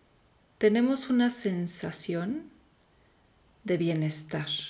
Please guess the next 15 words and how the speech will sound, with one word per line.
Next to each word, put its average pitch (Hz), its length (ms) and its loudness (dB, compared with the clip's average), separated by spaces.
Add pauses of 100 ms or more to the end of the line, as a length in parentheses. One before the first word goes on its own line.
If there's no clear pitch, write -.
(720)
una 185 220 -2
sensación 170 1160 -2 (760)
de 175 120 -2
plenitud, 185 640 0 (880)
en 190 180 0
donde 196 380 2
nos 202 180 0
podemos 226 540 4
quedar 180 440 2 (1160)
por 190 180 4
mucho 202 340 0
tiempo. 165 380 -4 (2000)
En 226 140 8
esos 311 380 6
momentos 196 880 2